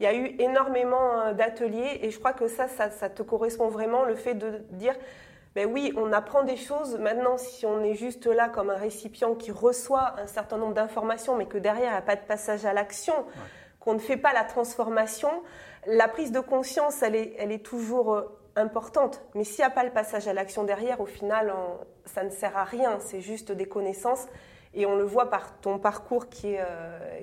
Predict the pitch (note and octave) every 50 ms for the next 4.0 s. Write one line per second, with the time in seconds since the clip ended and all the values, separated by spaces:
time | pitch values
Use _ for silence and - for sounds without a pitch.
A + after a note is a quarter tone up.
0 | - - - - F#3 F3 F3 - - - A3 G#3+ G#3+ G3 F3 E3+ F3 C4+ D#4 F4
1 | E4+ - - - G3 F#3+ - - - F#3+ F#3+ - - - F#3 - - - F3+ F3+
2 | - - F#3+ F#3 F3 F3 - G3+ F3+ F#3 - G#3 G3+ - - G3+ F#3+ - - G#3
3 | G3+ G#3 A3 A3+ A3 - G3 F#3+ - - - - G#3+ G#3+ F#3+ F3+ F3+ - - -